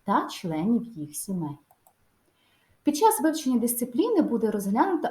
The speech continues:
авторську програму визначення рівня соціальної реадаптації ветеранів. Буде розглянуто три рівні соціальної адаптованості ветеранів: високий, середній і низький, за суб'єктивними та об'єктивними показниками.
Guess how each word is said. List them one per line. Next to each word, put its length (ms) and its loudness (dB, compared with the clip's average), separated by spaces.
авторську 560 0
програму 680 0
визначення 800 0
рівня 440 0
соціальної 680 -2
реадаптації 920 -2
ветеранів. 600 -6
Буде 260 4
розглянуто 540 2
три 260 2
рівні 280 0
соціальної 580 -4
адаптованості 840 -6
ветеранів: 640 0
високий, 520 -4
середній 640 -6
і 80 -6
низький, 640 -6
за 340 -4
суб'єктивними 920 -2
та 280 0
об'єктивними 720 -4
показниками. 800 -12